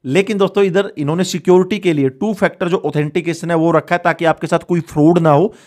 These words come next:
तो इधर जो दोस्तों जो सिक्योरिटी का भी बीक्यूएल ने पूरा ख्याल रखा है। अगर दोस्तों ट्रांसपेरेंसी की बात करूं तो ट्रांसपेरेंसी इधर उन्होंने हंड्रेड परसेंट मेंटेन की है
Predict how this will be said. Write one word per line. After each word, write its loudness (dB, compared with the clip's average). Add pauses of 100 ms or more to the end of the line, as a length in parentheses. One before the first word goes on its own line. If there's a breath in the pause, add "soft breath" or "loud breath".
(200 soft breath)
तो -6
इधर 0
जो -2
दोस्तों -6
जो -4
सिक्योरिटी -2
का 2
भी -2 (140)
बीक्यूएल 0
ने -4
पूरा -4
ख्याल 0
रखा -2
है। -2 (300 loud breath)
अगर 0
दोस्तों -4
ट्रांसपेरेंसी -2
की -4
बात 2
करूं -2
तो 0
ट्रांसपेरेंसी -2
इधर -2
उन्होंने -4
हंड्रेड 0
परसेंट 0
मेंटेन 0
की -6
है 0